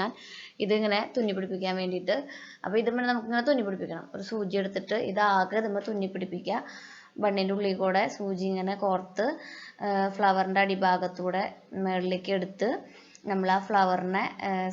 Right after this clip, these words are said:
സെയിം ഡയറക്ഷനിൽ, അതായത് ഫ്ലവർ ഉൾ-, പുറത്തേക്ക് വരാൻ പാകത്തിന് നമ്മളിതിനെ തുന്നി ചേർക്കണം ട്ടോ. അങ്ങനെ എല്ലാ ഫ്ലവറും നമ്മളിതിൽ തുന്നി ചേർക്കണം.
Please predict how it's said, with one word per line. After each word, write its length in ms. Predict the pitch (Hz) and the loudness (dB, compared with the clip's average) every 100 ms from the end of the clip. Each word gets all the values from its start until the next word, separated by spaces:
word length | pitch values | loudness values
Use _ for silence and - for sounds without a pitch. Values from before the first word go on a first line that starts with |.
| 185 | -2
സെയിം 240 | 202 214 | -2 0
ഡയറക്ഷനിൽ, 500 | 220 202 185 - 185 | 2 2 0 -4 -2
അതായത് 280 | 180 196 190 208 | 0 2 0 0
ഫ്ലവർ 300 | 208 185 190 233 - - - | 0 2 0 -2 -6 -12 -8
ഉൾ-, 160 | 220 - - | -8 -8 -4
പുറത്തേക്ക് 440 | 226 208 208 202 208 | 0 0 -2 -2 2
വരാൻ 280 | 220 208 202 208 - _ _ - - - _ - | 2 2 -2 -6 -14 _ _ -20 -20 -20 _ 2
പാകത്തിന് 480 | 220 190 190 190 196 233 | 4 6 4 0 0 0
നമ്മളിതിനെ 460 | 214 196 196 196 294 | 0 0 0 -2 -2
തുന്നി 180 | 311 247 | 0 0
ചേർക്കണം 480 | 190 165 170 156 151 - | 0 -4 -6 -8 -8 -2
ട്ടോ. 120 | 175 170 - - - | -2 -2 -10 -16 -6
അങ്ങനെ 200 | - 208 | 0 2
എല്ലാ 300 | 226 220 220 226 | 2 6 6 6
ഫ്ലവറും 340 | 269 226 214 | 4 4 0
നമ്മളിതിൽ 540 | 214 202 202 202 208 285 - - - | -2 -2 -2 -2 -2 -4 -6 -16 -6
തുന്നി 220 | 214 196 190 | -2 -2 0
ചേർക്കണം. 440 | 196 185 170 175 | 0 0 -4 -6